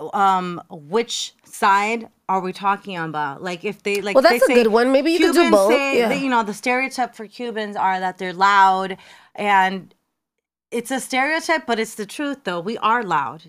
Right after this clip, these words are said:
Speaker 1: You know,
Speaker 2: Mm-hmm.
Speaker 1: we, we talk loud, and we're very emotional with our hands, and that's 'cause that's who we are. We are very emotional people, and we like to, you know, boom, be right in your face.
Speaker 2: Mm-hmm.
Speaker 1: Is that a bad thing? I don't think so. I don't think that is a bad stereotype. I think that's wh-, what it is, and,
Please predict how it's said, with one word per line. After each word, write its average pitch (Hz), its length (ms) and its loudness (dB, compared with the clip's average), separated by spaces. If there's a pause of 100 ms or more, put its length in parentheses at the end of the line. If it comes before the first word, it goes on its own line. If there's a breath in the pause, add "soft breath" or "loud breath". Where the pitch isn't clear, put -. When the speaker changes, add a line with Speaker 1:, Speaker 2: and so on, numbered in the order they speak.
Speaker 1:
You 220 120 4
know, 190 180 2
Speaker 2:
Mm-hmm. 180 80 0
Speaker 1:
we, 214 320 -4
we 202 280 -6
talk 214 320 0
loud, 220 380 4
and 196 200 -2
we're 185 120 -2
very 208 360 2
emotional 208 480 -2
with 190 140 -8
our 185 100 -2
hands, 196 500 -6
and 185 140 -4 (460 loud breath)
that's 208 180 0
'cause 180 360 -8
that's 208 280 -2
who 208 120 -8
we 214 180 -4
are. 220 320 2
We 175 160 -4
are 185 80 -2
very 190 260 -2
emotional 190 480 -4
people, 220 520 -2
and 180 200 -2
we 190 120 -2
like 202 240 -2
to, 202 340 -4 (320 soft breath)
you 214 120 -2
know, 190 140 0 (120)
boom, 277 240 2
be 214 140 0
right 208 220 2
in 208 120 -6
your 185 100 -6
face. 202 580 -4
Speaker 2:
Mm-hmm. 190 260 -2
Speaker 1:
Is 180 120 2
that 233 140 6
a 240 80 4
bad 233 360 2
thing? 339 220 -2 (100)
I 240 160 4
don't 285 240 -2
think 330 200 -4
so. 175 200 -4
I 180 180 0
don't 233 200 -4
think 285 200 -6
that 226 180 0
is 285 180 0
a 381 60 0
bad 175 280 -2
stereotype. 170 520 -6
I 180 100 -4
think 202 240 -8
that's 208 280 -4
wh-, - 320 -16
what 202 200 0
it 196 120 0
is, 240 300 -2
and, 202 460 0